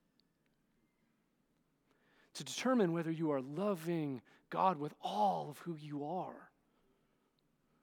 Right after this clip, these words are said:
we actually need to stop and think about it. All my heart,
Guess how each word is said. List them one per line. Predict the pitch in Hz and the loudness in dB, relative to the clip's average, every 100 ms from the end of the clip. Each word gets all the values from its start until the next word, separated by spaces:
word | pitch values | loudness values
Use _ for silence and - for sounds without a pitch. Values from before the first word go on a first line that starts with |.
| - | -4
we | 175 | -2
actually | - 247 | 0 2
need | 226 143 | 2 0
to | |
stop | 131 - - - - - 220 - - - _ _ _ _ _ _ _ _ - | -6 -4 -2 -2 -2 -2 -4 -6 -18 -20 _ _ _ _ _ _ _ _ -2
and | 240 | 4
think | 415 - | 6 4
about | - - | 0 -10
it. | - _ _ - _ _ _ _ _ _ _ _ _ _ _ _ _ _ _ _ _ _ _ _ _ _ _ _ _ _ _ _ _ _ _ _ _ _ _ _ _ _ _ _ _ _ - - _ _ - | -16 _ _ -20 _ _ _ _ _ _ _ _ _ _ _ _ _ _ _ _ _ _ _ _ _ _ _ _ _ _ _ _ _ _ _ _ _ _ _ _ _ _ _ _ _ _ -20 -20 _ _ 8
All | 220 226 | 10 10
my | 185 143 | 8 2
heart, | 120 - | -4 -12